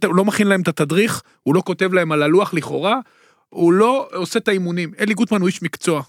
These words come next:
הוא איש כדורגל נהדר, אני עוד פעם חוזר, הוא היה מאמן שלי, אולי אחד המאמנים הכי טובים שהיו לי,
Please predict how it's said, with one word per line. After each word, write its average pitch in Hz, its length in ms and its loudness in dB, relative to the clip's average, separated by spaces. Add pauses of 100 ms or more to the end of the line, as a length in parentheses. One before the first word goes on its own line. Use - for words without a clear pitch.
הוא 147 120 -4
איש 165 120 0
כדורגל 165 400 0
נהדר, 160 340 0
אני 151 80 0
עוד 165 100 -2
פעם 165 140 -2
חוזר, 147 280 -2
הוא 165 180 0
היה 165 100 0
מאמן 160 300 2
שלי, 226 300 0 (460)
אולי 196 320 2
אחד 202 200 -2
המאמנים 196 260 2
הכי 202 160 0
טובים 196 200 -2
שהיו 175 340 0
לי, 220 180 2